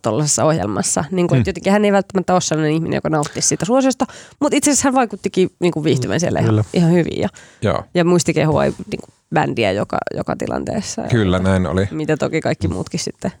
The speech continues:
Speaker 2: Ö, Stubb
Speaker 1: teki.
Speaker 2: ja Aaltola oli tosiaan niinku sitä tasasta suorittamista mun
Speaker 1: Joo.
Speaker 2: mielestä.
Speaker 1: Mut, mut joo, niinku, en mä tiedä, jotain kysymyksiä heräsi näiden niinku sosiaalista taidoista kyllä. Että vähän niinku jotenkin.
Speaker 2: Mm.
Speaker 1: Mut siellä oli paikalla niiden puolisotkin.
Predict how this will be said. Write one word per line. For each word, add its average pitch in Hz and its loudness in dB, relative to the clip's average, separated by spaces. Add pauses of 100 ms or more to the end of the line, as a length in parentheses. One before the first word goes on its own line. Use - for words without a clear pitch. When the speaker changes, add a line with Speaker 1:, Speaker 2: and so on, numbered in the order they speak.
(140)
Speaker 2:
Ö, 120 6
Stubb 160 2
Speaker 1:
teki. 135 4
Speaker 2:
ja 123 4
Aaltola 110 2
oli 95 2
tosiaan 85 -2
niinku - -10 (440)
sitä 165 0
tasasta 113 0
suorittamista - -8 (540)
mun - -12 (100)
Speaker 1:
Joo. - -8
Speaker 2:
mielestä. - -8 (280)
Speaker 1:
Mut, 226 -2
mut 240 -2
joo, 190 4
niinku, 196 0
en 247 2
mä 226 2
tiedä, 175 2
jotain 202 2
kysymyksiä 151 0
heräsi 143 0
näiden 139 -2
niinku 170 -4
sosiaalista 165 -6
taidoista - -6
kyllä. - -18
Että - -8
vähän 220 4
niinku - -2
jotenkin. - -8 (320)
Speaker 2:
Mm. 113 4 (720)
Speaker 1:
Mut 247 2
siellä 254 4
oli 233 2
paikalla 214 2
niiden 220 2
puolisotkin. 190 -2